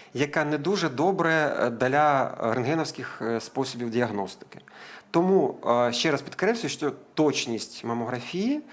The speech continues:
в віці до сорока років в середньому в популяції десь, е, близько п'ятдесяти відсотків. А, у віці сорока і з плюсом, а, точність цього методу дослідження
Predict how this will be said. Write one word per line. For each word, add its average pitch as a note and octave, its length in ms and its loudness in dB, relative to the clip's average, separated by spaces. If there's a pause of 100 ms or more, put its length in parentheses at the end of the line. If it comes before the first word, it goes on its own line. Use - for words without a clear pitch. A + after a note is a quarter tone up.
(480)
в - 60 -10
віці A#2 340 -4
до C3 140 -2
сорока B2+ 360 0
років B2+ 320 -2 (520)
в - 60 -8
середньому A2 520 -2
в G#2+ 60 -8
популяції E3 680 -2
десь, D#3 460 -4
е, A2 240 0
близько B2 360 -6
п'ятдесяти A2+ 500 -6
відсотків. B2+ 540 -10 (1000)
А, G#2+ 520 4
у C#3 100 -2
віці F#3 220 -2
сорока D3 400 2
і C3 240 0
з - 120 -8
плюсом, G3 640 0
а, A#2+ 280 4
точність C#3+ 580 -2
цього C3+ 180 0
методу C3+ 320 0
дослідження F3+ 600 0